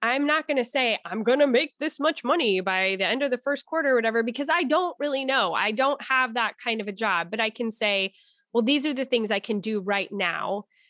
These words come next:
to hopefully be getting somewhere that I wanna be going."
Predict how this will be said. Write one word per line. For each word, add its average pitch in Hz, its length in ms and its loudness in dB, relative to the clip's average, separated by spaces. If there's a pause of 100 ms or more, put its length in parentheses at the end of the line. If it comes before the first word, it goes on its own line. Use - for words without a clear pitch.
(120)
to 254 80 0
hopefully 233 520 0
be 208 140 -4
getting 185 340 -2
somewhere 185 460 -2
that 175 140 -4
I 175 120 -2
wanna 170 260 -2
be 170 120 -10
going." 113 500 -6